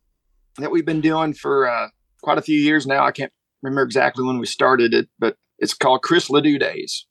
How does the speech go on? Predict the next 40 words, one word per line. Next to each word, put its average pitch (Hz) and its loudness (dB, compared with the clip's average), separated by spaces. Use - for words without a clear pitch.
And, 120 2
uh, 104 2
we 127 0
have 135 2
it - -2
in 117 -4
Casey, 151 0
Wyoming. 131 0
It's, - -12
it's - -8
a 131 4
kind 147 4
of 143 0
a 139 4
street 175 0
dance, 147 0
and, 127 -6
and 156 2
it's 160 -2
something 185 0
that, 170 0
that 160 0
my 156 0
mom, 147 -2
you 123 -10
know, 123 -10
got 127 2
started. - -2
And 131 0
there's 127 2
a, 127 0
a 127 -6
guy 156 2
in 151 0
Buffalo, 156 0
Wyoming. 127 -2
His 110 -16
name's 131 -2
Mike 151 2
Thomas. 139 -4